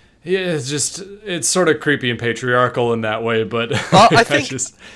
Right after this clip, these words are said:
Speaker 1: there's
Speaker 2: what's, what's interesting is,
Speaker 1: Go ahead.
Speaker 2: so th-, this causes a big tiff between them. Charlie gets up and leaves, which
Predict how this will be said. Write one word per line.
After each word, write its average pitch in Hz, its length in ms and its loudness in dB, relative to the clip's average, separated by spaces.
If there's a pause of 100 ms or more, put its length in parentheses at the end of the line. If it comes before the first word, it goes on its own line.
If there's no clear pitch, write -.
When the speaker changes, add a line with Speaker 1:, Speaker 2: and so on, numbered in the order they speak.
(160)
Speaker 1:
there's 165 340 0
Speaker 2:
what's, 190 260 -2
what's 185 220 -2
interesting 202 460 -2
is, 160 80 0
Speaker 1:
Go 139 80 0
ahead. 117 200 -2
Speaker 2:
so 143 260 2 (220)
th-, 147 220 -6
this 170 160 -4
causes 180 320 0
a 160 40 -6
big 147 220 -2
tiff - 440 -4 (420)
between 160 360 0
them. 139 320 0 (1160)
Charlie 180 280 2
gets - 180 -4
up 143 140 -2
and 139 120 -6
leaves, 170 520 -2
which 147 220 -10